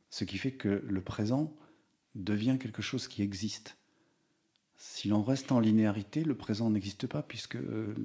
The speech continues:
dès l'instant qu'on l'a dit, il est déjà derrière.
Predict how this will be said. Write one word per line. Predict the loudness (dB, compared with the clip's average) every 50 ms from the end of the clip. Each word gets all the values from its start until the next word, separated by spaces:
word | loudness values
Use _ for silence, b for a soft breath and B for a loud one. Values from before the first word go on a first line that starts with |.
| -4 -6 -8 -8 -10 -12
dès | -12 -12 -12 -8 -4 -2 0
l'instant | 2 2 2 2 0 0 0 0 0
qu'on | 2 2 2 2
l'a | 4 2
dit, | 2 0 0 0 2 2
il | 2 2
est | 2
déjà | 2 4 4 4
derrière. | 4 4 4 2 0 -2 -4